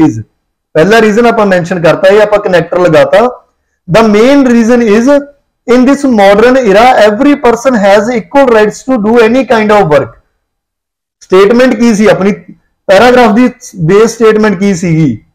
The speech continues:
ਜਿਹੜੀ ਮੈਂ ਤੁਹਾਨੂੰ ਦੱਸਿਆ ਸੀ ਬਾਡੀ ਸਟੇਟਮੈਂਟ। ਬਾਡੀ ਸਟੇਟਮੈਂਟ ਕਿਹੜੀ ਹੈਗੀ? ਜਿਹੜੀ ਆ ਗ੍ਰੀਨ ਪੈਨ ਦੇ ਵਿੱਚ ਮੈਂ ਹਾਈਲਾਈਟ ਕੀਤੀ ਹੋਈ ਆ ਕਿ "To begin with, there are many reasons behind this statement that why both genders are doing all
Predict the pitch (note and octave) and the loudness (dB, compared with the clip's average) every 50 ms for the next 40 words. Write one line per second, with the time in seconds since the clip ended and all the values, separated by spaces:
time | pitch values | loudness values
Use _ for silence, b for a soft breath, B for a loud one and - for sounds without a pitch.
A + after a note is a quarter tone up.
0 | _ _ _ _ - C3+ C#3+ D#3 F#3+ F#3+ F3+ _ _ _ _ _ _ _ _ - | _ _ _ _ -8 -6 -4 -4 -4 -4 -6 _ _ _ _ _ _ _ _ -4
1 | D3+ E3 D#3+ F#3 F#3+ F3 E3+ - F#3 F3+ - C4 B3 G#3+ F#3+ G3+ G3+ G3+ G#3+ A3 | -2 -2 0 0 -2 -2 -2 -2 -2 -2 -2 -2 -2 0 0 2 2 2 2 0
2 | - - - G3 E3+ - D#3 C#3+ C3+ C3 - B2+ B2+ C#3+ D#3 F3+ G3 G3 - G#3 | -2 -2 -2 -2 -2 -2 -2 -4 -4 -6 -6 -4 -2 0 0 0 0 -2 -2 -2
3 | F#3+ F#3 G3+ G3+ G3 F#3 G3 G3 G#3 A3+ A3 F#3+ G#3 A#3 G3 A3 G#3+ A#3+ B3+ A#3+ | -2 0 -2 -4 -4 -2 -2 -2 0 0 0 0 0 -2 -2 -2 0 0 0 0
4 | G3+ F3+ F#3+ F#3+ F#3+ G3 G3+ G3+ - - G3 F#3 F#3+ F#3+ F#3+ F3+ F3+ F3 E3+ E3+ | 0 -2 -4 -4 -2 -2 -4 -4 -4 -2 -2 -2 -2 -2 -2 -2 -2 -4 -6 -4
5 | F3+ F3 D#3+ E3 D#3 D#3 D3+ D3 C#3+ C#3 C3+ C#3+ C3+ - - B2+ B2+ A#2+ A2+ A2+ | -4 -2 -2 0 0 0 0 -2 -4 -4 -6 -12 -12 -12 -12 -14 -12 -10 -10 -10
6 | G#2+ G#2+ _ _ _ _ _ _ _ _ _ _ _ - G#3 A3 B3+ G3+ F#3+ G#3+ | -10 -12 _ _ _ _ _ _ _ _ _ _ _ -4 -2 -2 -2 0 0 0
7 | F3+ A3 A#3+ B3+ C4+ A#3 B3 A#3 C4 A3+ A#3+ A#3+ B3 B3+ B3+ A3+ G#3 G3+ F#3+ F#3+ | 2 2 0 0 0 0 0 -2 0 0 2 2 2 2 0 0 -2 0 0 0
8 | G3+ A3+ C4+ C4+ A#3 G#3 G#3 F#3+ A#3 C4 B3 A#3 A#3 G3 G3 F#3+ G3+ G#3 G#3+ G#3 | 0 0 0 0 0 -2 -2 -2 -2 -2 0 0 -2 -2 -2 -2 -2 -2 -2 -2
9 | A#3+ A3+ - - F#3+ F#3 F3+ E3+ G3 G#3+ B3+ C4+ B3+ B3+ B3 A#3 A3 G3 F#3 G3+ | -2 -4 -4 -4 -4 -4 -4 -4 -4 -4 -4 -2 0 0 -2 -2 -2 -2 0 2
10 | B3 C4+ C4+ G#3 G3 A3 A#3+ C#4 C#4 - - A3 A3+ G#3 G3+ G3+ G3 F3+ G3 G3 | 2 2 0 -2 0 0 0 0 0 -2 -4 -2 -2 0 0 -2 -2 0 0 0
11 | G3 F3+ F#3 F#3+ A#3 C4+ D4 C#4+ - - _ _ _ _ _ _ - - G#3+ A#3+ | 0 0 -2 -2 0 0 0 -2 -2 -6 _ _ _ _ _ _ -6 -2 0 2
12 | C#4 C#4+ | 2 2